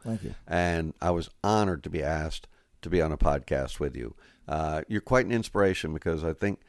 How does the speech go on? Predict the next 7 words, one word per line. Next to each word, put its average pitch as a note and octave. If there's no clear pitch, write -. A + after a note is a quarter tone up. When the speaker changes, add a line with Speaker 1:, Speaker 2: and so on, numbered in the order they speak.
Speaker 2:
five C3
minutes G#2+
with F2
Bill G2
Garish F2
is D#2+
making G2+